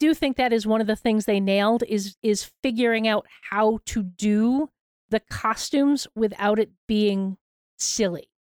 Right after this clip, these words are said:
Because throughout all of the movies, they have had these characters in costumes that are easily recognizable as those characters, but they don't feel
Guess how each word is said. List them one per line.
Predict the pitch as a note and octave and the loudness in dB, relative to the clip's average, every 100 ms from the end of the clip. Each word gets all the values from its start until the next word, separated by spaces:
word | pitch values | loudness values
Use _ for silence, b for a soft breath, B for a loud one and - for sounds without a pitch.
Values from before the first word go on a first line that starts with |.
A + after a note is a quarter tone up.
| _ _ | _ _
Because | A#3+ A#3 A3+ A3 G3 - - _ _ C4+ | -4 0 0 0 -2 -10 -16 _ _ -2
throughout | A#3+ A#3+ B3+ | 2 2 0
all | A#3 C4 | 2 2
of | B3 | 2
the | A#3 | 0
movies, | C4 B3+ G#3 | 0 0 -2
they | A3 G3+ | -2 -2
have | G3 - | -2 -6
had | C4+ C4 | -4 -4
these | A#3+ A3+ | -4 -8
characters | - B3 B3 G#3+ G3 - | -4 -4 -2 -2 -2 -2
in | A3+ B3+ | 0 0
costumes | - D4 - - G3+ F3 E3+ - _ _ _ - | -2 -6 -6 -4 -2 -2 -6 -10 _ _ _ -6
that | G#3+ | -4
are | - | -2
easily | A#3+ C4 B3+ B3 | 0 0 0 0
recognizable | A#3+ A#3 A3+ A3+ A3+ A3+ G#3+ G#3 | -2 -4 -6 -4 -4 -4 -4 -4
as | - A3 A3+ | -4 -4 0
those | A3+ - | -2 -2
characters, | - B3 A#3+ G#3 F#3+ F#3 - _ _ | -2 -2 0 0 0 -2 -10 _ _
but | A#3 - | -4 0
they | G#3+ | -2
don't | F#3+ A3 A3+ - _ _ | 0 0 0 -4 _ _
feel | C4 B3 A3+ G#3 F#3 | 0 2 2 0 -4